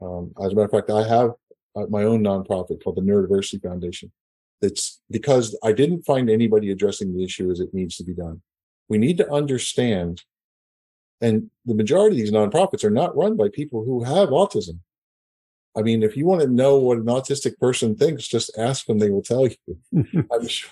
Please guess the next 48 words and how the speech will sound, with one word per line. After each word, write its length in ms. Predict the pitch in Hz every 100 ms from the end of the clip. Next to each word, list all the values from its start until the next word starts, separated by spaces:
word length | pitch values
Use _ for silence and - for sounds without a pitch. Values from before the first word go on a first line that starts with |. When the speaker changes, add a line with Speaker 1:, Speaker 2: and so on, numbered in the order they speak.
| -
Speaker 1:
your 180 | 143 139
sister, 340 | 147 143 135
son, 340 | - 123 113
I 80 | 104
don't 240 | 104 110 101
know 180 | 117 95
Speaker 2:
Yeah, 80 |
Speaker 1:
him, 80 | 90
but 100 | 107 110
Speaker 2:
yeah. 60 |
Speaker 1:
I 40 | -
promise 400 | 139 214 185 -
you, 220 | 101 104 _ _ _ _ -
if 100 | 101
you 200 | 113 113
ask 260 | 170 170
him 140 | 220 214
something, 400 | 208 143 101 101
he 140 | 120
is 180 | 123 113
probably, 640 | - 123 156 104 98 98 -
for 80 | 107
those 300 | 113 123 120
that 100 | 117
can 160 | 104
speak, 440 | 101 - 143 110 - _ _ _ _ _ _ _ _ _ _ _ _ _ - -
w-, 160 | 123 127
will 140 | 127
be, 120 | 117 117
are 200 | 117 117
willing 240 | 131 127
to 80 | 110
say 200 | - 127
so. 320 | - 107 101
And 120 | 107 113
here's 240 | 135 131
the 100 | 117
thing. 280 | 107 98 90
I 100 | 107 110
work 260 | 117 123
with 100 | 110
a 40 | 98
lot 340 | 95 104 113
of 120 | 104
those 240 | 95 95 -
who 100 | 92
don't 340 | 104 110 -
speak 460 | - - 110 104